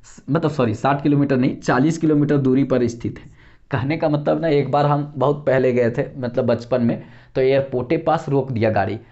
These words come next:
अब वहाँ पर बकोट रहते पूरा तरीका से, वोमिटिंग हो रहा था क्योंकि गाड़ी ज़्यादा हम नहीं चलते हैं। तो कहने का मतलब है कि जब बोकट रहे तो पूरी तरीका से, तो वहीं से एक दादा जा रहे थे, बोले, "क्या दादा?"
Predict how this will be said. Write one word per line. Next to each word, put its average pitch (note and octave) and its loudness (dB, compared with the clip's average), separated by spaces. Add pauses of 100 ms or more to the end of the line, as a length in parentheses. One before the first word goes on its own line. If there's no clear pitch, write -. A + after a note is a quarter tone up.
(260)
अब B2+ 4
वहाँ B2 0
पर D3 -2
बकोट B2+ 0
रहते A#2 0
पूरा A2 0
तरीका G#2 -6
से, A2+ -6
वोमिटिंग A2+ 0
हो A#2 2
रहा G#2 2
था - -10 (140)
क्योंकि A#2+ -6
गाड़ी A#2 2
ज़्यादा A#2+ 2
हम B2 -6
नहीं A#2 0
चलते G#2+ -6
हैं। A2 -12 (320)
तो C3+ 2
कहने C#3 0
का D#3+ 0
मतलब C#3 0
है - -4 (120)
कि C3 -4
जब A#2+ 2
बोकट C#3 2
रहे D#3 2
तो D#3 0
पूरी D3 0
तरीका C#3+ 0
से, D3 -8
तो D3 -2
वहीं C3+ -2
से D3 0
एक C3+ 0
दादा B2+ 2
जा C3 2
रहे A#2 2
थे, B2 -4
बोले, A#2+ 0
"क्या D#3 2
दादा?" E3 0